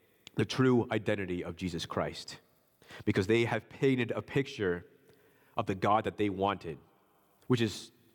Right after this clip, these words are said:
which is our, our, our tendency. It's our natural tendency. You know, whatever it is that you, that you love most, whatever it is that you gravitate towards, whatever that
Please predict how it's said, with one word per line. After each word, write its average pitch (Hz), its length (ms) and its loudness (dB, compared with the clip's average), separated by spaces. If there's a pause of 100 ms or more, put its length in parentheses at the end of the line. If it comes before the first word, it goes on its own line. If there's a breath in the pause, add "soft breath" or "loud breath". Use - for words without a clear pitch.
(1200)
which 110 100 -6
is 104 80 -2
our, 98 140 2
our, - 500 -6 (240)
our - 80 -6
tendency. 98 640 -4 (760 soft breath)
It's - 100 -2
our 101 100 0
natural 120 380 -2
tendency. 92 600 -6 (1000 soft breath)
You 120 80 2
know, 117 60 4
whatever 127 380 2
it 117 80 2
is 123 220 4
that 101 140 2
you, 95 260 -2 (260 loud breath)
that 95 120 2
you 104 160 4
love 117 340 2
most, 117 340 2
whatever 113 460 2
it 113 80 4
is 110 380 4
that 95 200 0
you 92 120 -8
gravitate 120 580 -2
towards, 117 260 -2
whatever 113 340 0
that 101 280 -2